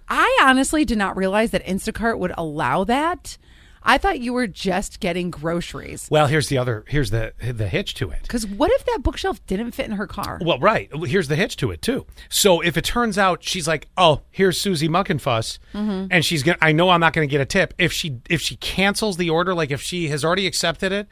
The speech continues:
Speaker 1: Mm-hmm.
Speaker 2: and then it, it populates and says, "Here, you know, this is who you're delivering to."
Speaker 1: Yeah.
Speaker 2: If she cancels it, it looks bad on Annette.
Speaker 1: At least right now, because I think once she gets a huge amount of reviews and, and gets all this under her belt,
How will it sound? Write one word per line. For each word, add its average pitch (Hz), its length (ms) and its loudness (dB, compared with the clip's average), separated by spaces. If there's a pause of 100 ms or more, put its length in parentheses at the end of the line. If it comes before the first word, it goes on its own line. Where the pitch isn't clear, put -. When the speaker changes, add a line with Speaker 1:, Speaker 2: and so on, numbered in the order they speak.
(120)
Speaker 1:
Mm-hmm. 202 260 -4
Speaker 2:
and 180 140 8
then 202 160 8
it, 190 180 4
it 170 140 2
populates 170 540 2
and 143 100 -4
says, 143 260 -2
"Here, 185 520 -2
you 165 120 2
know, 147 100 0
this 175 220 0
is 147 300 -2
who 156 140 -4
you're 165 140 0
delivering 175 400 0
to." 135 180 -2 (120)
Speaker 1:
Yeah. 190 180 0
Speaker 2:
If 160 60 0
she 185 200 -6
cancels 185 520 -4
it, 220 160 -2
it 160 60 -6
looks 147 240 -6
bad 127 240 -2
on 110 140 -2
Annette. 120 340 2 (760)
Speaker 1:
At 294 120 2
least 392 220 0
right 240 200 0
now, 165 400 0
because 233 300 2 (160)
I 247 100 6
think 330 220 0
once 196 260 0
she - 160 -4
gets 208 320 -2 (160)
a 190 100 -4
huge 214 600 -4
amount 180 340 -2
of 151 120 -10
reviews 165 720 -2
and, 160 340 -8
and 170 120 -6
gets 175 200 -4
all 175 100 2
this 165 160 -8
under 165 160 -4
her 156 140 -6
belt, 160 320 -4